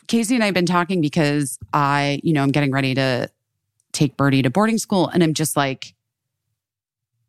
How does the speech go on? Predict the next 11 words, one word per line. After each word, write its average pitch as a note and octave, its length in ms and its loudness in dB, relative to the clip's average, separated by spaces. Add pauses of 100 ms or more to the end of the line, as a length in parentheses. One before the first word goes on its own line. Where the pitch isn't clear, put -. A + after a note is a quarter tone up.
(440)
social E3 300 2
media F#3+ 300 2
cleanse. E3+ 280 0
I'm F3+ 160 0
like, F#3 180 0 (100)
I E3 60 0
need F3+ 180 0
a, D3 300 -2 (320)
I E3 60 0
need F#3 160 4
a, B2 80 -2